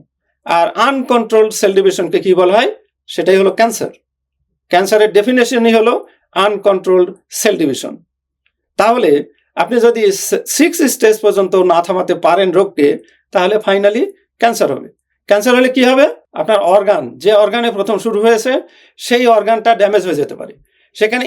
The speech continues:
এনক্যাপসুলেটেড, অর্থাৎ এই যে মরে যাওয়া সেলগুলো যেটাকে বলা হয় পুজ, এই পুজটা এনক্যাপসুলেটেড হয়ে যেতে পারে, সেখানে আটকা পড়ে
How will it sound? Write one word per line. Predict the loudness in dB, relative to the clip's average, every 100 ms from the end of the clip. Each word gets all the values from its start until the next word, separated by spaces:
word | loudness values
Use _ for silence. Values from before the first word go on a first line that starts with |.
| -2
এনক্যাপসুলেটেড, | -2 -2 -4 -4 -2 -2 -2 -6 -4 -6
অর্থাৎ | 0 -2 -2 -10 _ _ -2
এই | 0
যে | 0 0
মরে | 0 2
যাওয়া | 2 2
সেলগুলো | 0 0 -2 -2 -8 _ _
যেটাকে | -2 2 2
বলা | 2
হয় | 0 -2
পুজ, | -2 -2 -6 _ _ -2
এই | 0 0
পুজটা | -2 -2 -2 -2
এনক্যাপসুলেটেড | -4 -2 -2 -2 -2 -2 0 -4 0
হয়ে | 0 0
যেতে | -6
পারে, | -8 -12 -16 _ -8
সেখানে | -2 0 0
আটকা | -2 -6 -2
পড়ে | 0